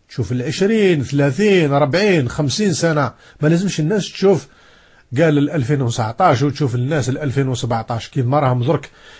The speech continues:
يحضروا فيكم للانتخابات التشريعية. البارح كانوا يدعوا فيكم الأرواح وسقيوا معانا، ودوك خلاص انتهوا من التسقية، دوك راهم يحوسوا على جل. كاين اللي راهو يحوس على موندا واحدة أخرى،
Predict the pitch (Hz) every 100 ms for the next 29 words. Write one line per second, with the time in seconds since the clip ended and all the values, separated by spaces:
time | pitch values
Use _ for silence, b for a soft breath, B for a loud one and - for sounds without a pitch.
0 | - 127 - 170 147 139 135 123 165 143
1 | 123 127 120 127 - 113 113 101 - 107
2 | 104 120 196 208 b b b b 135 127
3 | 202 123 - 165 160 139 160 127 156 147
4 | 127 b b b b b 147 156 147 143
5 | 139 165 160 180 143 160 135 - 123 170
6 | 185 160 156 151 220 247 b b b -
7 | 196 226 - 202 185 139 - _ 123 127
8 | 175 165 208 170 143 - 117 95 123 247
9 | 233 185 190 175 147 180 165 220 170 131
10 | 139 - 180 156 160 156 147 120 147 131
11 | 139 131 139 135 156 131 123 113 104 113
12 | 175 240 240